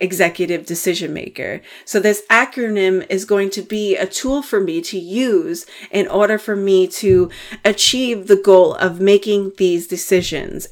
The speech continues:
The acronym that I created is called dance,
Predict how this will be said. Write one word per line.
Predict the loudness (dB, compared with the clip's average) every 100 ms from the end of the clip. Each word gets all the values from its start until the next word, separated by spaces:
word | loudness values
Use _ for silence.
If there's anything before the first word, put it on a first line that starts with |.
| _
The | 0
acronym | 4 4 4 0 2 2
that | 2 2
I | 0
created | -2 0 0 0 -4 -4
is | -6 -6
called | -4 -4 -4 -12 _
dance, | -2 -2 -4 -10 -14